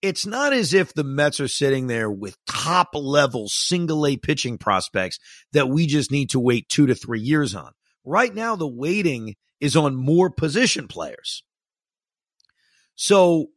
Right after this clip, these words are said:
short term and long term, how are you building a pitching rotation? I think most of us would say, "Hey,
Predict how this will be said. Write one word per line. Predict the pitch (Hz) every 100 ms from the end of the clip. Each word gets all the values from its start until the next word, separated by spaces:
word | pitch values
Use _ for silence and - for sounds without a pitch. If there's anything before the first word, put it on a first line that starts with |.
| _ _
short | - - 247 277 -
term | 214 202 175 -
and | 185 294 -
long | 233 156
term, | 123 95 76 76 - _ _ _ _
how | - 165 196 262
are | 277
you | 233 214 180 _ - 110
building | 90 226 262 160 120 131
a | 160 170
pitching | - - 226 165 143 135
rotation? | 151 175 170 208 220 - - _ _ _ _ _ _ _ _ _
I | 170 180
think | 180 160
most | 151 190 254 -
of | 202
us | 160 143 -
would | 131 120
say, | - 147 135 127
"Hey, | 120 185 156 73